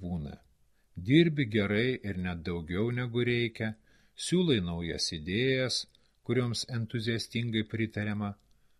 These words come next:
bet to niekas nepastebi. Ir už visas tas idėjas dėkojama kam nors kitam. Net jei svarstomas paaukštinimo klausimas,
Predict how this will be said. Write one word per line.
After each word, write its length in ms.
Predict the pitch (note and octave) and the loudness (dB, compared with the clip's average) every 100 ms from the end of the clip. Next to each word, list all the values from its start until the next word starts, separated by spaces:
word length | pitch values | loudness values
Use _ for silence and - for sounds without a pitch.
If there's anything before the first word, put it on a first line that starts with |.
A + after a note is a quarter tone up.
| _ F#2+ | _ -8
bet 220 | G#2 - | -6 -4
to 80 | F#2+ | -2
niekas 380 | G2+ G2+ A2 - | 0 0 -2 -2
nepastebi. 680 | B2+ - E3 - G2 D2+ C2+ _ _ _ _ - | -4 0 -2 0 -6 -6 -10 _ _ _ _ -2
Ir 180 | A2+ A#2 | 0 0
už 160 | A2+ | -2
visas 360 | A2+ - F#3+ - | -4 -2 0 0
tas 200 | A2 - | -2 -2
idėjas 680 | F#2+ F#2 C#3+ G3 D3 E2 - _ _ _ | -4 0 2 4 2 2 -4 _ _ _
dėkojama 640 | G#2 C3+ C#3 C3+ C3 B2+ B2 | 2 2 2 0 -2 -2 -4
kam 260 | C3+ C3+ | -4 -2
nors 260 | B2+ A2 - | -4 -4 -2
kitam. 440 | C3+ - D2+ C#2 - _ _ _ _ _ _ - | -2 -2 -4 -6 -18 _ _ _ _ _ _ -6
Net 300 | A#2 E3 E3+ | 2 2 4
jei 140 | C#3 B2+ | 4 4
svarstomas 600 | - D#3+ - C#3+ B2 - | 2 0 0 -4 -4 -2
paaukštinimo 720 | C3+ D3+ C#3+ - C3+ C3+ C3 | 2 2 2 -2 -2 -2 -2
klausimas, 720 | F3 E3 F2+ - F2+ E2 | 2 2 2 -2 -4 -4